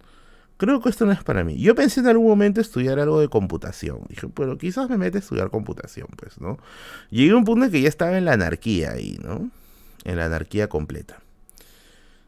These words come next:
Entonces, mi madre me dice, "¿Por qué no postulas a la Villarreal,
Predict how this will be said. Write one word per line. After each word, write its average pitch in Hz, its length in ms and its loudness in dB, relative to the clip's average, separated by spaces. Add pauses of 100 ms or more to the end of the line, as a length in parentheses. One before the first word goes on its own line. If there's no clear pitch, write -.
(460)
Entonces, 151 880 2 (1300)
mi 92 100 0
madre 131 300 2
me 95 80 2
dice, 110 260 -2
"¿Por 113 220 -4
qué 247 100 -2
no 311 140 -2
postulas 185 460 -4
a 156 80 -4
la 107 100 -2
Villarreal, - 600 -10